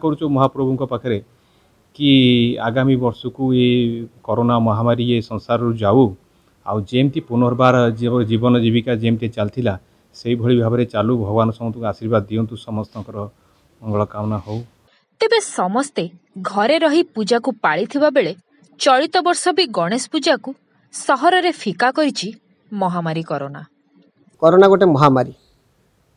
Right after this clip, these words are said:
Speaker 3: କାହା ହାତରେ ନାହିଁ, ସେ ଆକୁ ତାକୁ କଣ୍ଟ୍ରୋଲ କରିବା ବଡ଼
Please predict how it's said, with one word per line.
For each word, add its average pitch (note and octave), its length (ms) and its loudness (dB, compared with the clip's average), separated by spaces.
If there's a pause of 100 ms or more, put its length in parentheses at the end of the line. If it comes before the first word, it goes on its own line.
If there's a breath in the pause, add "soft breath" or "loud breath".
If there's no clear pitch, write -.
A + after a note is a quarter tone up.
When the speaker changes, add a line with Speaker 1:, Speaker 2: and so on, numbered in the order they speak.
(100)
Speaker 3:
କାହା E3+ 160 2
ହାତରେ F#3 340 4
ନାହିଁ, B2+ 160 0 (540)
ସେ F3+ 120 2 (260)
ଆକୁ E3 200 -6
ତାକୁ E3+ 160 -2
କଣ୍ଟ୍ରୋଲ E3 320 0
କରିବା F#3 240 4
ବଡ଼ E3+ 120 4